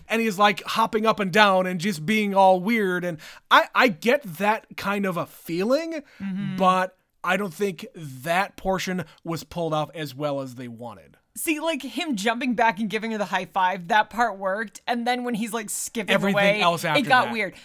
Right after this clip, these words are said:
Speaker 2: Them on the bus, like, the two of them together,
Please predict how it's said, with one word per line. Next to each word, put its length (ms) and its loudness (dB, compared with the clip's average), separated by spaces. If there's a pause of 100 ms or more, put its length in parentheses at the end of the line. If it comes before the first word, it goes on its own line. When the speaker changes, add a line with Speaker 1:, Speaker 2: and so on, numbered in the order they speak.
(100)
Speaker 2:
Them 240 2
on 160 0
the 80 2
bus, 240 2
like, 220 -4 (280)
the 140 -4
two 320 -6
of 120 -8
them 100 -10
together, 640 0